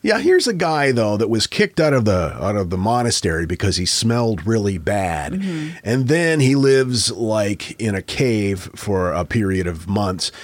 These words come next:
Speaker 1: then moves into a hut where he doesn't leave for a year and a half.
Speaker 2: Right.
Speaker 1: Probably standing in his own excrement.
Speaker 2: Right.
Speaker 1: And then he spends forty-eight years on top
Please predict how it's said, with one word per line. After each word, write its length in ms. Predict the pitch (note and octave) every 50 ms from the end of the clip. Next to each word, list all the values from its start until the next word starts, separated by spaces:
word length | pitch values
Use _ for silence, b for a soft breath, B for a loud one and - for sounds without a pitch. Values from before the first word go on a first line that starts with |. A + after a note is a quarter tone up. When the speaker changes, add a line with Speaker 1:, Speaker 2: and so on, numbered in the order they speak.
| B B B B
Speaker 1:
then 220 | - C#3+ D#3+ F#3+ F3
moves 260 | E3 D#3+ E3 C3+ G#2
into 260 | C#3 C#3+ C#3 C3 A#2 G#2
a 80 | G2
hut 400 | F#2 - - - D#3 A#2+ G#2+ -
where 180 | - A2+ G#2+ G2
he 120 | G#2 A2 G#2
doesn't 480 | F#2 E2+ B2+ C#3+ D3 A2 A#2+ A#2 F#2
leave 540 | E2+ G2+ A2 B2+ D#3+ F3 E3 D#3 D3 C3 G2+
for 240 | - - A2+ G#2 G2+
a 60 | F#2+
year 280 | F#2 F#2 F#2 F2+ E2+ E2+
and 140 | E2+ E2
a 60 | E2 E2
half. 440 | - F2 E2 D#2 D#2 D#2+ F#2+ F#3
Speaker 2:
Right. 300 | F#3 F3+ E3 D#3+ D#3+ - - -
Speaker 1:
Probably 260 | - D#3+ C#3+ D3 C#3+
standing 460 | B2 - - D3+ C3+ C3 B2+ B2 A#2+
in 80 | A2+ G#2+
his 160 | G#2+ G#2 F#2+
own 160 | G2 F#2+ F#2
excrement. 560 | F2 E2+ E2 - - - G2+ E2 D#2+ E2 F2 - -
Speaker 2:
Right. 240 | - F3 - - B B B -
Speaker 1:
And 280 | - C3 C3+ C#3+ C#3 A#2+
then 540 | D#3 F3 G3 G#3+ A3 G3 F3 E3 D#3+ E3 D#3
he 220 | C3+ G#2 B2+ E3
spends 360 | D#3 - - B2 A2+ C3 C3+ -
forty-eight 580 | - - G#3 A3 G#3+ G3 F#3 F#3 F3 E3+ D3
years 520 | A#2 D3 E3+ F#3+ F#3+ E3 D3+ C#3+ C3+ - C3
on 320 | B2+ B2+ B2+ B2 B2+ B2
top 440 | - - - F#3+ F3+ E3+ F3 E3+